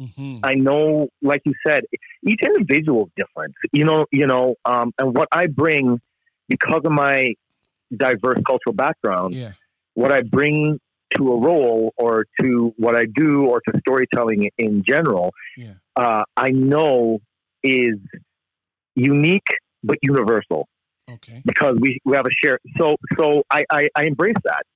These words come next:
Speaker 2: If we're talking about, you know, if we, to tie it back to, to leadership,
Speaker 1: Yeah.
Speaker 2: you know, it, it's about knowing, like, look, I know what's in my control and I know what's not.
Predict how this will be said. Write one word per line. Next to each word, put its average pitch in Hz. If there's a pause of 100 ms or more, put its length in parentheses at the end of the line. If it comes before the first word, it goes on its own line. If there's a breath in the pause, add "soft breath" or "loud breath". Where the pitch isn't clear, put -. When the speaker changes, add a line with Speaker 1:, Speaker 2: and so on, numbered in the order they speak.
(320 soft breath)
Speaker 2:
If 127
we're 131
talking 190
about, 160
you 151
know, 139
if -
we, -
to 143
tie 170
it -
back 139 (140)
to, - (180)
to 139
leadership, 160 (320)
Speaker 1:
Yeah. 135 (220)
Speaker 2:
you 156
know, 143
it, 165 (120)
it's 160
about 185
knowing, 180
like, 147
look, 143 (460)
I 165
know 185
what's 139
in 185
my 185
control 180
and 139
I 139
know 143
what's 127
not. 117